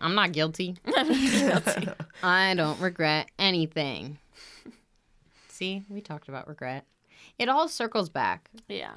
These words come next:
Speaker 1: If anything, that's what I learned this term. Everything circles back to something. You know what I mean? Like, the universe always comes back to certain things and certain topics, and that's been really comforting in knowing that we've talked a, a lot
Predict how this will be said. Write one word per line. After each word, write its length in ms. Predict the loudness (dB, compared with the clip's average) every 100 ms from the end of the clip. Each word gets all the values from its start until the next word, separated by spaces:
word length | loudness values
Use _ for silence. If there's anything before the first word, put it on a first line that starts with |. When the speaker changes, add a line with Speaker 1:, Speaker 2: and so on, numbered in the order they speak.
| -18 _ _
Speaker 1:
If 160 | -4 0
anything, 380 | 0 0 0
that's 200 | 2 0 0
what 80 |
I 100 | -2
learned 240 | -4 -6 -10
this 120 | -10
term. 280 | -12 -14 -18 _ -6
Everything 480 | -4 -4 -4 -4
circles 380 | -4 -6 -6 -8
back 280 | -4 -4 -4
to 100 | -10
something. 640 | -10 -10 -10 -10 -10 -12 -14 _ _ _ _ _ _ _ _
You 100 | -4
know 60 | -2
what 60 |
I 80 | 0
mean? 280 | 0 -2 -4
Like, 180 | -8 -6
the 80 | -2
universe 400 | -2 0 -2 -2
always 240 | -4 -4
comes 260 | -6 -8 -6
back 300 | -4 -6 -8
to 240 | -16 -16 _ _
certain 360 | -14 -10 -10 -10
things 520 | -14 -14 -12 -12 -14
and 140 | -14 -16
certain 240 | -16 -14
topics, 600 | -10 -10 -10 -12 -14 -18
and 240 | -18 -18 -20 _ _ _ _ _
that's 140 | -16
been 160 | -14 -12
really 220 | -12 -14
comforting 420 | -14 -16 -16 -16 -16
in 80 |
knowing 240 | -16 -14 -14
that 100 | -16
we've 100 | -16
talked 300 | -14 -14 -14
a, 120 | -18 -18 -20 _
a 60 | -14
lot 320 | -12 -12 -12